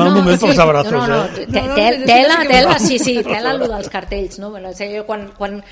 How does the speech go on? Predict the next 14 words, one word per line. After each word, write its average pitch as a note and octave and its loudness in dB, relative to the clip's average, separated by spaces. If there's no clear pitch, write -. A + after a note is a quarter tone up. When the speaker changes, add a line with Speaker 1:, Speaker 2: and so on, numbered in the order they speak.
Speaker 2:
quan G#3 -10
caus A3+ -2
amb, A#3 -6
quan G3 -6
caus A#3+ -2
amb A#3 -4
picat, A3+ -6
caus A3 -2
amb G3+ -4
Speaker 1:
Caus. G3+ -4
Speaker 2:
picat G3+ -4
amb A3 -6
tot, F3 -2
no? G3 -6